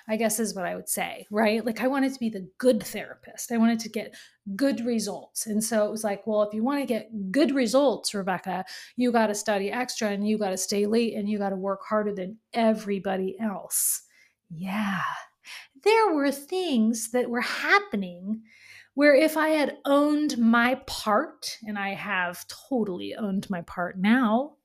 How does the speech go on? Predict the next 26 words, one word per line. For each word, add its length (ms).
yeah, 400
of 120
course, 280
hindsight's 480
twenty 240
twenty, 260
baby, 400
then 760
it 160
would 180
have 120
worked 260
out 140
a 20
little 180
bit 200
sooner. 600
I 120
would 120
have 100
understood 420
myself 440
a 40
little 220
bit 220
better 500